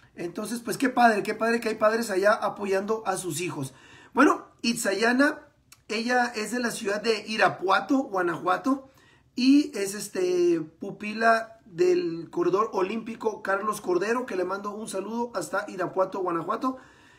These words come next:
Este, si mal no recuerdo, creo que ellos son los, las pulgas pandas o pandas pulgas, este, de Irapuato.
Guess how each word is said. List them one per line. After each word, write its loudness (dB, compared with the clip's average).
Este, 0
si -2
mal 0
no -4
recuerdo, -2
creo -8
que -6
ellos -8
son -6
los, 0
las -4
pulgas -6
pandas -2
o -6
pandas -4
pulgas, -6
este, -2
de 4
Irapuato. 0